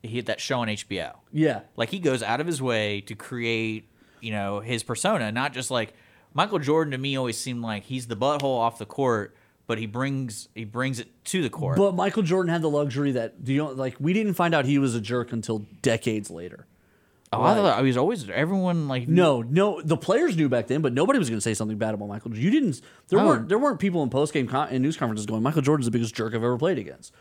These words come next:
Speaker 2: They were like, "Michael Jordan's the
Speaker 1: I don't
Speaker 2: best
Speaker 1: know.
Speaker 2: ever."
Speaker 1: I heard that Larry Bird thing
Speaker 2: Well,
Speaker 1: several times
Speaker 2: you do,
Speaker 1: before.
Speaker 2: you heard it now, but Larry Bird's been retired for
Speaker 1: Oh, I meant,
Speaker 2: thirty
Speaker 1: I meant
Speaker 2: years.
Speaker 1: during the deal. That's, I remember that was kind of the,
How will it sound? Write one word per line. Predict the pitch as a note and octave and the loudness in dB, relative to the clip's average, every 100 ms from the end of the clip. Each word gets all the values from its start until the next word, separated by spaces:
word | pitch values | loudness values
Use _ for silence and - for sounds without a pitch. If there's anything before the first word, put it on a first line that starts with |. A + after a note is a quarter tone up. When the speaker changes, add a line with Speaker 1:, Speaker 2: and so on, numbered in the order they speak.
| _ | _
Speaker 2:
They | C#3 | 0
were | D3 | 0
like, | C3 | 0
"Michael | B2 A#2+ | 0 0
Jordan's | A#2 A#2+ A2+ | 2 2 2
the | |
Speaker 1:
I | G#2+ | 2
don't | |
Speaker 2:
best | A#2 | 2
Speaker 1:
know. | A#2+ | 4
Speaker 2:
ever." | A#2 G#2 | 2 0
Speaker 1:
I | - D#3+ | -4 -4
heard | F3 | -2
that | C#3+ A2+ | -4 -4
Larry | A2+ A#2+ A2 | 0 0 0
Bird | G2+ A2 A2+ | -2 -2 -4
thing | F#2 F2+ F2 F2+ G#2+ _ _ - | -6 -6 -6 -10 -14 _ _ -2
Speaker 2:
Well, | E3 G3 G3 | 2 4 4
Speaker 1:
several | C#3+ C#3 | 2 2
times | G#2 G2+ F#2 F#2 | -2 -4 -4 0
Speaker 2:
you | D#3 G3+ | 2 6
do, | F#3 B3+ | 6 6
Speaker 1:
before. | G3 | 4
Speaker 2:
you | F3 | 4
heard | F#3+ G#3+ | 4 2
it | C3+ | 0
now, | F#3 G3 | -2 -2
but | G#2+ | -2
Larry | G#2 C3+ | 0 0
Bird's | C3 B2+ | 2 0
been | A#2+ A#2+ | 0 -2
retired | A2+ D3 D#3+ G#2 | 0 0 0 -4
for | A2 G2+ _ - | -8 -10 _ -4
Speaker 1:
Oh, | G#2 G#2 | 0 2
I | |
meant, | F3 D#3 | 4 2
Speaker 2:
thirty | G#2 G2 | 0 -2
Speaker 1:
I | |
meant | D#3 C3+ | -2 -2
Speaker 2:
years. | G2+ | -2
Speaker 1:
during | G#2+ A2+ A2 G2 | 0 2 0 -2
the | F#2 | -2
deal. | G#2 C#3+ D2+ D#2+ | -2 0 -2 -4
That's, | G#2+ - | -6 -4
I | F#2 | -2
remember | A#2 A2+ G#2 | -2 -2 -2
that | G2 G2+ | -2 -2
was | F2+ F#2 | -4 -8
kind | G#2+ F#2+ | -8 -6
of | F2+ | -6
the, | F2 | -10